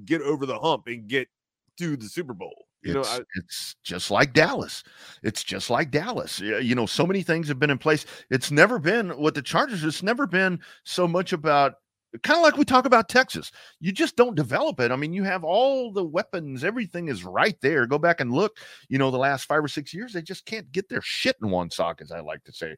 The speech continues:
Speaker 2: Um, also with you, got a five one two nine six six number,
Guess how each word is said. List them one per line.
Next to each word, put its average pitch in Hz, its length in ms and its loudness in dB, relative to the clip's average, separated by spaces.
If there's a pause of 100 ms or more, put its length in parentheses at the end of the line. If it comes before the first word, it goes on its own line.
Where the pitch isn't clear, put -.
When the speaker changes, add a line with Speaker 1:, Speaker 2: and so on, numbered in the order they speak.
(300)
Speaker 2:
Um, 123 320 10
also 147 300 4
with 143 200 0
you, 143 120 2
got 135 160 2
a 131 40 0
five 147 280 4
one 143 220 -2
two 143 200 -2
nine 135 200 -2
six - 260 -6
six 165 220 -6
number, 160 300 0